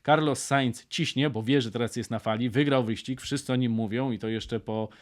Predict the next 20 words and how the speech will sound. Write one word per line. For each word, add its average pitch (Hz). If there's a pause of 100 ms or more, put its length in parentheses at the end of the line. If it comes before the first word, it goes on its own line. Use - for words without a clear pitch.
(180)
tym 107
wycięciu 113
wyrostka, 117
w 131
związku 117
z -
tym 117
wie, 131
że 127
to 123
jest 120
jego 135
moment 143
i 151
trzeba 127
z -
tego 127
korzystać. 175 (240)
Może 101
Fernando, 117